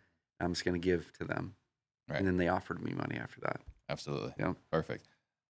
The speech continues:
Speaker 2: How can someone get a hold of you?
Speaker 1: Yeah, pro-, probably best is, is Instagram, um, or my website. So I G is just Trevor dot Mauch. That's M A U C H. Um, I answer all my,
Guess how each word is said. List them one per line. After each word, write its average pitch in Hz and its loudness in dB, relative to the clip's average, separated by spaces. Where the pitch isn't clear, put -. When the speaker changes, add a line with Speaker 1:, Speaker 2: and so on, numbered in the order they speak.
Speaker 2:
How 104 12
can 113 6
someone 98 6
get 85 6
a - 0
hold 78 2
of 73 -2
you? 76 -10
Speaker 1:
Yeah, 135 12
pro-, 139 6
probably 135 10
best 113 12
is, 95 2
is 98 6
Instagram, 104 6
um, 90 6
or 104 8
my 101 10
website. 92 10
So - 6
I 95 12
G 98 6
is 87 2
just 90 -2
Trevor 98 8
dot 92 12
Mauch. 92 6
That's 92 0
M 98 4
A 95 6
U 92 2
C 92 6
H. 92 4
Um, 90 10
I 110 12
answer 110 10
all 104 10
my, 98 10